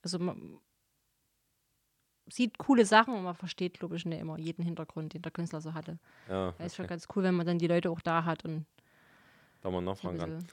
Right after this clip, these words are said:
Speaker 2: Ich war mal, da war auch so eine Ausstellung, ich weiß gar nicht, ob das die Begehungen waren. Ähm, die waren da hinterm Finanzamt hier, gegen, beim Nischel da, hinterm Finanzamt
Speaker 1: Mhm.
Speaker 2: waren die da so drin. Ah, das war auch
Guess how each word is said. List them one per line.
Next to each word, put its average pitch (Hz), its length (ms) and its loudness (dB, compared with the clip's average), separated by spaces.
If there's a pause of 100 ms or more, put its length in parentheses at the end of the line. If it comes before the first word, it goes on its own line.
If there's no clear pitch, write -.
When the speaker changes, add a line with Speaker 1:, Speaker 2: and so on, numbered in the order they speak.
(280)
Speaker 2:
Ich - 160 -12
war - 140 4
mal, 131 400 2 (560)
da 92 100 -4
war 90 140 0
auch - 80 -6
so - 100 -4
eine 127 100 -2
Ausstellung, 139 360 0
ich 113 100 -2
weiß 120 140 -4
gar 127 100 0
nicht, 117 100 2
ob 82 100 -6
das 107 160 -4
die 98 100 -12
Begehungen 143 720 0
waren. 180 340 0 (960)
Ähm, 113 560 6 (840)
die 87 120 -4
waren 117 200 4
da 123 120 6
hinterm 139 400 2
Finanzamt 104 580 0
hier, 101 320 0 (480)
gegen, 101 400 -4
beim 95 160 2
Nischel 143 260 0
da, 175 300 -2 (240)
hinterm 139 280 -2
Finanzamt 160 600 2
Speaker 1:
Mhm. 226 260 4 (460)
Speaker 2:
waren 120 140 -2
die 139 80 -2
da 127 100 2
so 117 120 -4
drin. 165 280 0 (1400)
Ah, - 80 -14
das - 180 -10
war 98 80 -10
auch - 120 -14